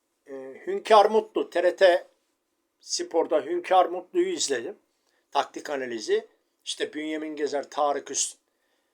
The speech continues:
Bandırma'da oynanan müsabakada hakem bayrak kaldırmış. Adam titriyor.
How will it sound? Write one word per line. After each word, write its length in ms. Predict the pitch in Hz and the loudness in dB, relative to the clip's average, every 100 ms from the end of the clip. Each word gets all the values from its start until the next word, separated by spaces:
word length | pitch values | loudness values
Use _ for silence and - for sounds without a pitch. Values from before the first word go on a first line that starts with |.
| _ _ _ _ _ _ _ - | _ _ _ _ _ _ _ 2
Bandırma'da 560 | 202 277 311 247 156 165 | 4 6 4 4 4 4
oynanan 420 | 190 196 190 175 | 2 2 0 0
müsabakada 680 | 202 - 202 180 165 180 | 2 4 6 4 0 0
hakem 380 | 160 185 185 160 | 2 2 0 0
bayrak 340 | 156 175 196 - | 4 4 2 0
kaldırmış. 800 | 165 139 131 120 - - - _ _ _ _ _ _ _ _ _ _ _ - | 0 0 -2 -12 -10 -10 -10 _ _ _ _ _ _ _ _ _ _ _ 2
Adam 400 | 196 214 156 131 | 2 4 -2 0
titriyor. 600 | 202 190 - 233 202 139 | 0 0 -2 0 2 0